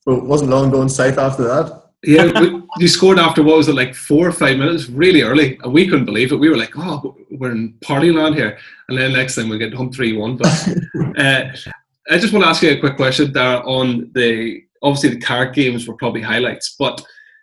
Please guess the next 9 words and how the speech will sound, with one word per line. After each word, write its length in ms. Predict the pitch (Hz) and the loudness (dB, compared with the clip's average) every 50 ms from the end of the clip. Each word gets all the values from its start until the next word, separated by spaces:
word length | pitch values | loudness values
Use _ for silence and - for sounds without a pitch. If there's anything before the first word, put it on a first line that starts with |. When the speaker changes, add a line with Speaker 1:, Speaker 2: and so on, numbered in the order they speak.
| _ _ _ _ - | _ _ _ _ -8
Speaker 2:
for 100 | 131 113 | -8 -6
fans 680 | - - 143 143 151 156 151 151 143 139 - - - - - - - | -2 0 2 4 4 6 6 4 4 2 0 -6 -8 -10 -12 -8 -4
being 260 | - 123 123 120 120 | -2 -2 -2 -2 -4
two 220 | 120 - 147 151 151 | -2 2 4 6 6
nil 180 | 147 135 123 | 6 4 2
down 240 | 113 127 120 123 117 | 0 -2 -2 -2 -2
at 140 | 113 107 - | -4 -6 -8
Carrick, 400 | - 113 110 113 131 127 - - - _ _ - | -8 -6 -6 -4 -6 -6 -8 -12 -20 _ _ -4
uh, 220 | 151 131 123 - | -2 -2 -2 -4